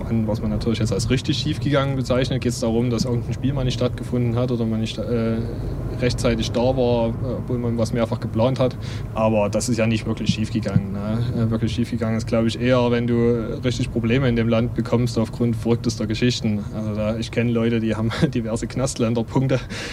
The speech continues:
äh, die sie vorweisen können. Das ist natürlich jetzt, äh, nicht so super erstrebenswert.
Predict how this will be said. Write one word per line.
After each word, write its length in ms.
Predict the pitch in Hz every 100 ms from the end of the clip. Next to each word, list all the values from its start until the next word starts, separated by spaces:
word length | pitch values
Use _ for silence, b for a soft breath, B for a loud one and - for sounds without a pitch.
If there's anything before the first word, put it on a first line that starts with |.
| B
äh, 480 | 143 131 127 131 135
die 160 | 127 135
sie 120 | 127
vorweisen 520 | 120 147 135 131 131
können. 220 | 127 127
Das 160 | 120 113
ist 140 | 113
natürlich 380 | 113 104 117 110
jetzt, 320 | 110 104 -
äh, 180 | 120 110
nicht 180 | 107 110
so 60 | 117
super 320 | 131 131 110
erstrebenswert. 680 | 107 120 131 120 117 117